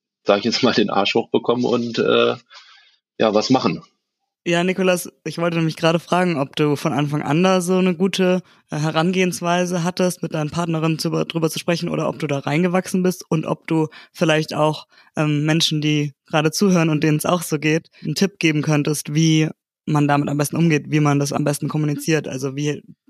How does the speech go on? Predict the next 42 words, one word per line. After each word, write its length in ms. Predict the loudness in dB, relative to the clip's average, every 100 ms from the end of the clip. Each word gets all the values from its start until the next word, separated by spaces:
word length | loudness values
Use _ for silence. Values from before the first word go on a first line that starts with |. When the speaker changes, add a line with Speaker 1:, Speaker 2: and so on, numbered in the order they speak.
| _
Speaker 2:
du 160 | -4
für 160 | -2 -4
dich 200 | -6 -4
da 220 | 0 0
im, 240 | 0 -4 -2
im 120 | -2
Umgang 380 | 0 2 2 2
in 60 | 0
der 80 | -2
Partnerschaft 580 | -4 -4 -6 -8 -12
die 60 | -8
beste 240 | -10 -8
Lösung 320 | -8 -6 -6 -10
für 100 | -12
dich 140 | -16
gefunden 460 | -16 -6 -6 -2 -4
hast. 240 | -4 -10 _ _ _ _ _ _ _ _ _ -20 -20 -20 _ _
Speaker 1:
Es 160 | -4
ist, 160 | -4 0
glaub 160 | 2 2
ich, 160 | 2
immer 420 | 2 4 2 0 -10 -12
f-, 100 | -6
im 160 | -6
Vorfeld 440 | 0 0 2 0 2
aufregend, 680 | 2 0 2 2 4 2 0
äh, 260 | 2 2
seinem 440 | 2 0 0 -4 -2
Partner 300 | -2 2 4
oder 160 | 4
seiner 160 | 2 -2
Partnerin, 600 | 0 -2 0 0 0 -2 -4
ähm, 520 | -2 0 -2 -6 -12 _ _ 0
das 280 | 0 2
offen 260 | -2 0 2
mitzuteilen 760 | 2 2 -2 0 2 2 0
oder 420 | -2 0 0 0 -2
auch 140 | -8
offen 260 | -6 0 2
damit 200 | 0 0
zu 140 | -2
sprechen. 400 | 0 -2 0 -4